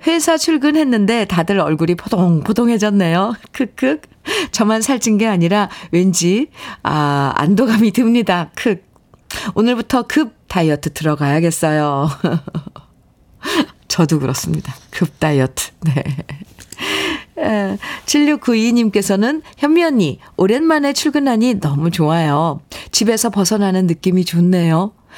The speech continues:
그리고 삼 일만 다니면 또 주말이라 출근부터 다 같이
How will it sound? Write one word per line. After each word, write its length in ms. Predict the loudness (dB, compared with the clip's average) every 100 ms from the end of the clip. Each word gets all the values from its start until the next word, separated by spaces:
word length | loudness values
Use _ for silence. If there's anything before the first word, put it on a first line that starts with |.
| -20 -2
그리고 380 | 0 2 0
삼 240 | 0 0 0
일만 560 | 2 2 2 2 0
다니면 480 | 0 2 2 2 0 0
또 180 | 0
주말이라 960 | 0 2 2 2 0 0 0 -2 -4 -10 _ _ -14 -10
출근부터 880 | -2 0 2 2 0 0 0 2 0
다 220 | -2 -2
같이 560 | -2 -2 0 0 0 -2